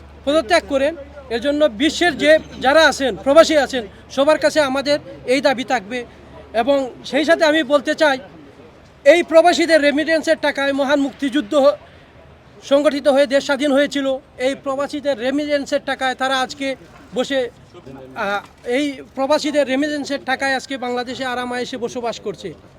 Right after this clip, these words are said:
কীভাবে প্রবাসীরা এখানে এত কষ্ট করে এই দেশের জন্য, মাতৃভূমির জন্য তারা টাকা, এই রু-, কষ্ট করে রুজু করে এই রেমিটেন্স পাঠায়, পাঠিয়ে বাংলাদেশকে আজকে কোথায় নিয়ে গেছে?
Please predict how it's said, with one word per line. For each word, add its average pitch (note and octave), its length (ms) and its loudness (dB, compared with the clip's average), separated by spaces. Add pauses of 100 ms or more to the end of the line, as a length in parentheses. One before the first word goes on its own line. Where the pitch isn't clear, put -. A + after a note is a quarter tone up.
(240)
কীভাবে D4+ 420 2 (200)
প্রবাসীরা C#4 520 0
এখানে C#4 280 -4
এত C4+ 280 -4
কষ্ট D4 260 -2
করে C#4 300 0 (440)
এই G#3+ 120 -8
দেশের C4 340 -4
জন্য, C#4 260 -4
মাতৃভূমির C4 600 -6
জন্য C4 260 -8
তারা B3 300 -4 (460)
টাকা, A#3 260 -6
এই A#3 140 -2
রু-, B3 160 -8
কষ্ট B3+ 260 -4
করে C4+ 160 -4
রুজু B3 200 -8
করে B3+ 220 -4
এই A#3+ 60 -6
রেমিটেন্স A#3+ 440 -8
পাঠায়, A#3 420 -4 (380)
পাঠিয়ে A#3 240 -2
বাংলাদেশকে A#3 540 -4
আজকে A#3 240 -6
কোথায় B3+ 300 -4
নিয়ে A3+ 160 -6
গেছে? E3+ 260 -14